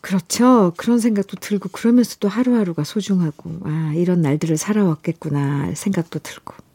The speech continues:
구육사삼님, 묵묵히 견뎌내라고요.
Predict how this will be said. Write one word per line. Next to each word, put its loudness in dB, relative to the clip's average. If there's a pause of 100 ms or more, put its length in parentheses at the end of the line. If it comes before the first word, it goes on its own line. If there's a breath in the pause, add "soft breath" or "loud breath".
구육사삼님, 2 (460)
묵묵히 2
견뎌내라고요. 2